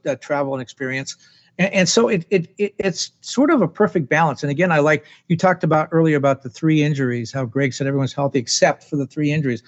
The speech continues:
Let's not forget the three injuries are, y-, you have, uh, uh, Chicharito, Mexico's all-time leading scorer. You have Gaston Bergman, the, the,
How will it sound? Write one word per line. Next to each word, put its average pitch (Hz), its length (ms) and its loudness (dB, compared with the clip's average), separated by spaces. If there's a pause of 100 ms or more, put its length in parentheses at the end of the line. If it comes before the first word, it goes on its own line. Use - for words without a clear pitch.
(240)
Let's 220 160 2
not 294 120 4
forget 175 580 0
the 127 80 -10
three 208 400 -2
injuries 139 460 -2 (360)
are, 143 320 0
y-, 160 200 0
you 160 160 4
have, 151 320 2 (280)
uh, 131 260 -2 (380)
uh, 139 260 -4 (280)
Chicharito, 175 640 4
Mexico's 151 360 -2
all-time 151 340 0
leading 143 200 0
scorer. 131 440 -2 (260)
You 151 80 0
have 131 180 -2
Gaston 147 440 0
Bergman, 139 420 0
the, 131 120 -6
the, 123 220 -8